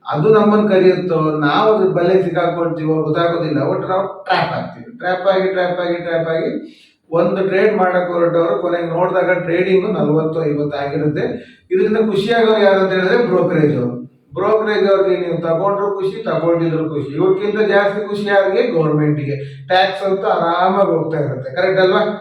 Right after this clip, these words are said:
So ಲಾಸ್ ಮಾತ್ರ ನಮಗೆ ಕಟ್ಟಿಟ್ಟ ಬುತ್ತಿ. ಕೊನೆಗೆ ಹೆಂಗ್ ಥಿಂಕ್ ಮಾಡ್ತೀವಿ ಅಂತ ಹೇಳಿದ್ರೆ, ಛೆ, ನಲವತ್ತು ಟ್ರೇಡ್ ಮಾಡಿದ್ದೆ, ನಲವತ್ತು ಟ್ರೇಡ್, ಒಂದೊಂದು ಟ್ರೇಡ್ ಅಲ್ಲಿ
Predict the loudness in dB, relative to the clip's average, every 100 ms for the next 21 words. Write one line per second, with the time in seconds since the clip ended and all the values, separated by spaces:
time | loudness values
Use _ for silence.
0 | -12 -10 -2 4 4 4 2 0 0 0
1 | 0 0 -2 -2 0 0 -2 -6 -4 -4
2 | -4 -4 -4 -4 -6 -12 -12 -20 -20 _
3 | -2 2 4 6 4 4 2 4 4 4
4 | 4 2 2 4 2 4 2 2 0 0
5 | 2 2 4 4 2 0 0 2 2 4
6 | 2 0 -2 -4 -8 -16 _ _ _ _
7 | _ 2 4 6 4 2 0 0 0 0
8 | 2 2 2 4 4 2 -2 -2 0 2
9 | 4 4 4 2 0